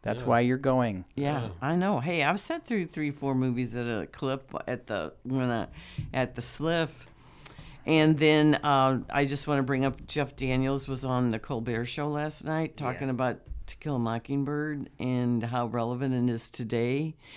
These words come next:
Speaker 3: and how people come with the news in their heads and is very interesting.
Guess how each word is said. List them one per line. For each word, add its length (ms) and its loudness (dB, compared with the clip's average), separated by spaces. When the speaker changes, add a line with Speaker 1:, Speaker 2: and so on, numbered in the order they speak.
Speaker 3:
and 160 4
how 160 6
people 340 -4
come 440 2
with 240 -2
the 100 -2
news 640 -2
in 180 -6
their 140 -8
heads 500 -10
and 240 -4
is 220 0
very 200 4
interesting. 640 2